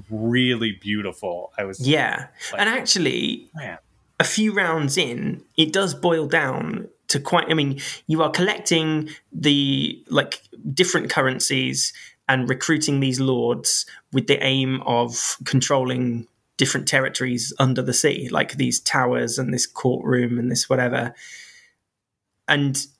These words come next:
Speaker 2: it looked a lot more complicated than it actually was.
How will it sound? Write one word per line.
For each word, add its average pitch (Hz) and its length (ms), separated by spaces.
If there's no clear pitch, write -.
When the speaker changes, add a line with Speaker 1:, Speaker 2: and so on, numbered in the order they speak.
Speaker 2:
it 156 160
looked 170 320
a 160 40
lot 151 180
more 143 160
complicated 135 480
than 127 140
it 131 40
actually 131 380
was. 127 480